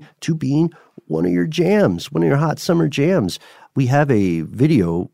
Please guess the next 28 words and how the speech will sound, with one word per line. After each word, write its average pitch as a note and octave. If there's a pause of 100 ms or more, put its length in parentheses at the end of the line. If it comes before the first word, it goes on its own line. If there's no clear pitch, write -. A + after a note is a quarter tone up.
(280)
that F2
super D3+
producer A2+
Paul F#2+
Decken A#2+
and F2
I E2
did E2+ (380)
on F#2
the F2
science G#2
of E2+ (100)
earworms. F2+
So -
please G2 (280)
check A#2
that F#2+
out. F2+
Maybe B2+
we E3+
can F#2
post -
it F2+
when F2
this F2+
episode E2+
goes E2
live. D#2+